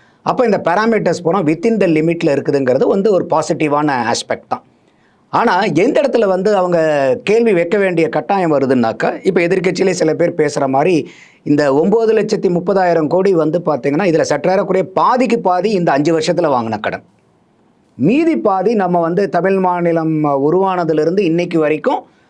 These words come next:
மொத்தமா வாங்கின கடன்கள், கட்டினது கழிச்சதெல்லாம் போக மீதி இருக்கிறது. அப்ப இந்த ஐந்து ஆண்டுகள்ல வந்து நீங்க பாதிக்கு பாதி, நாலரை லட்சம் கோடி பக்கமா கடன் வாங்குறதுங்கிறது வந்து அதிகமா இருக்கு அப்படிங்கிறது தான் ஒரு விமர்சனமா இருக்கு.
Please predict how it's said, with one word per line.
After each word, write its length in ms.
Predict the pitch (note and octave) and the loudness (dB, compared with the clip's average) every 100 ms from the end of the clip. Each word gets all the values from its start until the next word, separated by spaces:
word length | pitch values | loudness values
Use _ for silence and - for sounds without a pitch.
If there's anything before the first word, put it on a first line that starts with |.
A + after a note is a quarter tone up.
| _ | _
மொத்தமா 360 | - F3 G#3 G3+ F3+ | -2 0 2 2 2
வாங்கின 640 | D#3+ D#3 D3 F3 C#3+ A#2+ A2 | 2 2 0 0 0 0 0
கடன்கள், 440 | C#3 C3+ B2 C3+ - | -2 0 -2 -2 -4
கட்டினது 340 | D3 D#3 C#3+ C#3+ | -4 -2 0 0
கழிச்சதெல்லாம் 500 | C#3 C#3 C#3 C#3 D#3+ | -2 0 0 0 0
போக 220 | C3 C#3+ | 0 0
மீதி 260 | D#3 C#3 D3 | 2 0 0
இருக்கிறது. 400 | C3 - A#2 A#2 _ _ - _ | -2 -2 -4 -4 _ _ -20 _
அப்ப 280 | B3 C4 C4 | -4 0 2
இந்த 480 | G#3 G3+ A#3 F#3+ D3+ | 2 2 2 2 2
ஐந்து 520 | D#3 G3 A#3+ A3 G#3 | 2 2 2 2 2
ஆண்டுகள்ல 380 | A3 A3 G#3 F#3 | 2 2 2 2
வந்து 220 | F3 G#3+ | 0 0
நீங்க 200 | F#3+ F3 | 0 0
பாதிக்கு 420 | E3+ E3+ F3+ E3+ | 0 0 0 -2
பாதி, 240 | F3+ D3+ | -2 0
நாலரை 320 | D3+ D#3+ E3+ E3 | 2 0 0 0
லட்சம் 480 | D#3 D#3+ D3+ C#3+ | 0 -2 -2 -2
கோடி 280 | B2 G3+ G#3 | -2 0 2
பக்கமா 460 | F#3+ D#3 D3 F3 E3+ | 0 -4 -4 -2 -2
கடன் 300 | E3+ E3 E3+ | 0 0 2
வாங்குறதுங்கிறது 600 | D3+ C#3+ C#3+ C#3 C3+ C3 | 0 0 0 0 0 0
வந்து 580 | C3 F3+ C4+ F#3 D3 - - - _ - | 0 2 2 2 -2 -6 -20 -20 _ -2
அதிகமா 480 | C#3+ G#3 G3+ F#3 | 0 2 2 2
இருக்கு 520 | C#3+ B2+ B2 C3+ A#2 - | 0 0 0 -2 -2 -4
அப்படிங்கிறது 560 | C3 F#3+ F#3 E3 D3+ D3 | -4 0 0 0 0 0
தான் 160 | F3+ | 0
ஒரு 300 | D#3 C3+ D#3+ A#2 | 2 2 2 2
விமர்சனமா 580 | C3+ D3 D3 B2+ A#2 | 0 0 0 -2 0
இருக்கு. 340 | G#2 A2 - | -2 -4 -8